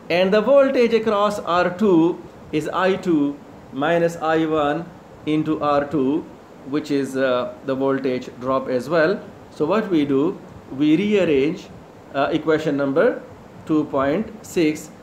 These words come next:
So let us rearrange equation number two point six. Uh,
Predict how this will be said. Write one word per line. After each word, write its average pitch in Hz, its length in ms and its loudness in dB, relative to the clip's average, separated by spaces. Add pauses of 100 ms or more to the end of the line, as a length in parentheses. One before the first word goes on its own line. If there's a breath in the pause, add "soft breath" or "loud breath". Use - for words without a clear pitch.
(180)
So - 180 -2
let 208 240 4
us 190 320 2 (340)
rearrange 165 760 2 (180)
equation 151 480 -2
number 139 480 2 (360)
two 151 160 0
point 127 320 -2
six. - 440 -10 (1700)
Uh, 190 600 2